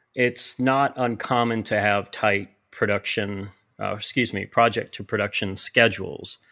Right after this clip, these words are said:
to ensure timely release of, of their products. So verifying configuration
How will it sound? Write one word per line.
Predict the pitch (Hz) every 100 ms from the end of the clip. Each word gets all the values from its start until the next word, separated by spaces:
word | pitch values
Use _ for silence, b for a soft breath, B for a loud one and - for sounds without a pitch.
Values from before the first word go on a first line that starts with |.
| b b b b _ _ _
to | - 131
ensure | 117 - 123 120
timely | 117 - 117 117
release | 110 107 101 98
of, | 98 95 90
of | 104 95
their | 92 95
products. | - - - _ - - - _ _ _ _ _ _ _ _
So | - 104
verifying | 123 135 139 135 120
configuration | 123 104 104 92 104 135 131 - 127 123 123 123 120